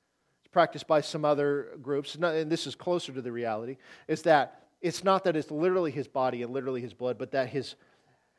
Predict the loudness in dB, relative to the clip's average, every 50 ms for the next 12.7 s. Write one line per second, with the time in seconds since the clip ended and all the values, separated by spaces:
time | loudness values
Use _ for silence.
0 | _ _ _ _ _ _ _ _ _ -6 -2 0 0 0 0 0 0 2 2 2
1 | 0 -4 -8 -2 -2 -2 -2 -2 -4 -10 -14 -14 _ _ -20 -20 -20 _ _ _
2 | _ _ _ _ _ _ _ _ _ _ _ _ -6 -2 0 0 0 0 -2 -2
3 | -4 -4 -6 -6 -8 -8 -8 -8 -8 -8 -10 -16 _ _ _ _ _ _ _ _
4 | _ _ _ -12 -12 -12 -12 -12 -12 -8 -2 -2 -2 -2 -2 -6 -12 -12 -10 -10
5 | -10 -10 -12 -16 -20 -20 -20 _ _ _ _ _ _ _ _ _ -8 -4 -4 -2
6 | 0 0 0 2 4 4 4 4 4 2 0 0 -4 -6 -4 -2 0 0 0 0
7 | -4 -8 -16 _ _ _ _ _ _ _ _ _ _ _ _ _ _ -8 -4 0
8 | 0 0 0 0 -4 -8 -8 -6 -4 -4 -4 -4 -4 -6 -8 -10 -10 -10 -10 -14
9 | _ _ _ _ _ -8 -6 -2 -2 0 0 0 -2 -2 -2 -2 -2 -2 -6 -8
10 | -8 -10 -12 -8 -6 -6 -6 -6 -8 -12 -14 -14 -14 -14 -14 -18 -20 -20 -20 -20
11 | _ _ _ _ _ _ _ -2 0 0 0 0 -2 -6 -10 -12 -6 -4 -4 -2
12 | -2 -4 -8 -10 -10 -10 -10 -10 -8 -6 -6 -6 -6 -6